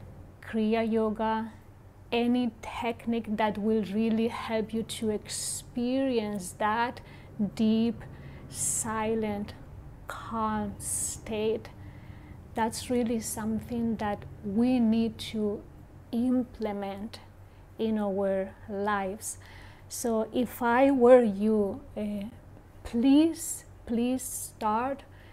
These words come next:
uh, to meditate even a little bit, you know, twice a day, once a day, but start, get to know yourself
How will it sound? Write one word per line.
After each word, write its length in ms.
uh, 300
to 160
meditate 1040
even 360
a 40
little 340
bit, 360
you 120
know, 320
twice 420
a 60
day, 380
once 500
a 100
day, 280
but 260
start, 920
get 340
to 240
know 400
yourself 1200